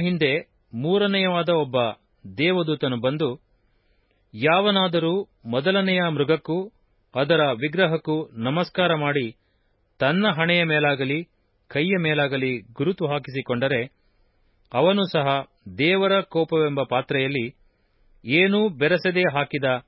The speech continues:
ದೇವರ ರೌದ್ರವೆಂಬ ದ್ರಾಕ್ಷಾರಸವನ್ನು ಕುಡಿಯುವನು. ಪರಿಶುದ್ಧ ದೇವದೂತರ ಮುಂದೆಯೂ ಯಜ್ಞದ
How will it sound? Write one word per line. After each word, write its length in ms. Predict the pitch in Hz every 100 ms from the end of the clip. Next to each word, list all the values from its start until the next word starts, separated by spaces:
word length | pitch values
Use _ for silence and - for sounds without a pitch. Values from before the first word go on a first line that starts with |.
| _ _ _ _ - 85
ದೇವರ 360 | 95 175 170 165 147 131 107
ರೌದ್ರವೆಂಬ 800 | 110 185 175 175 160 151 139
ದ್ರಾಕ್ಷಾರಸವನ್ನು 1300 | 117 95 120 135 156 190 170 156 156 143 143 110 - -
ಕುಡಿಯುವನು. 560 | 147 156 135 120 139 - _ _ _ _ _ _ _ _ _ -
ಪರಿಶುದ್ಧ 440 | 151 185 220 196
ದೇವದೂತರ 720 | 208 180 185 180 175 170 175
ಮುಂದೆಯೂ 560 | 156 143 151 156 175 208 _ _ _ _ _ _
ಯಜ್ಞದ 460 | 98 131 160 190 180